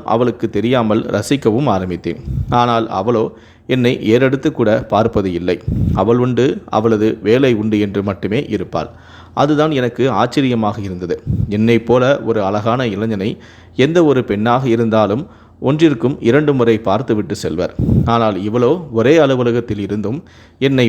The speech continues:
பார்ப்பது கூட கிடையாது. அதுதான் என்னை அவளை மீண்டும் மீண்டும் பார்க்க வைத்தது. நாட்கள் செல்ல செல்ல அவளின் மேல் இருந்த ஆசையும் அதிகமாக தொடங்கியது.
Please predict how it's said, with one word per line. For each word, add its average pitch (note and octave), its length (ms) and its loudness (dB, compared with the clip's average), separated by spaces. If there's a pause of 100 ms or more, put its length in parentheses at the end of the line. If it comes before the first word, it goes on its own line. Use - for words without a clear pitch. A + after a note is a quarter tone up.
பார்ப்பது B2+ 460 0
கூட A2+ 220 -2
கிடையாது. F2+ 440 -2 (300)
அதுதான் C3+ 440 2
என்னை A#2+ 280 0 (120)
அவளை A2+ 320 2
மீண்டும் C3 400 0
மீண்டும் A#2 300 -2
பார்க்க G2 320 -2
வைத்தது. F2 360 -4 (840)
நாட்கள் B2+ 500 0
செல்ல A#2 200 0
செல்ல A2+ 260 0 (600)
அவளின் D3 380 2
மேல் D3 200 0
இருந்த A#2+ 260 0 (120)
ஆசையும் A#2 480 0
அதிகமாக A2+ 540 0
தொடங்கியது. F#2+ 460 -2